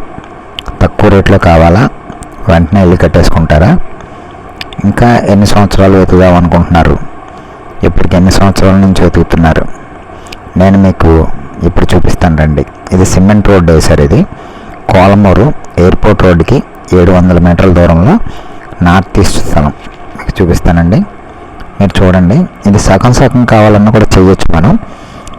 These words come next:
నలభై ఎనిమిది ఈస్ట్ అండి, అరవై ఐదు నార్త్. ఒకవేళ ఎవరికన్నా కావాలి అంటే నార్త్ ఈస్ట్ సగం ఒకళ్ళు తీసుకొని మీకు మిగిలిన ముప్పై రెండు,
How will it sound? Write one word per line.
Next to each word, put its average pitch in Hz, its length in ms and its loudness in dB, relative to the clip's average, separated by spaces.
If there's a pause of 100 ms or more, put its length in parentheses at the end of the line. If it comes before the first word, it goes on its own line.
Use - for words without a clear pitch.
(160)
నలభై 101 260 2
ఎనిమిది 107 480 2 (760)
ఈస్ట్ - 260 0
అండి, 98 200 2 (600)
అరవై 98 240 2 (200)
ఐదు 143 260 2 (420)
నార్త్. 85 320 0 (520)
ఒకవేళ 101 340 2
ఎవరికన్నా 104 300 0 (120)
కావాలి 95 360 2
అంటే 104 180 0 (320)
నార్త్ 92 360 0
ఈస్ట్ - 200 -2 (180)
సగం 101 320 0
ఒకళ్ళు 95 200 2 (100)
తీసుకొని 98 400 0 (1160)
మీకు - 240 2 (340)
మిగిలిన 107 340 2 (100)
ముప్పై - 340 0
రెండు, 120 340 2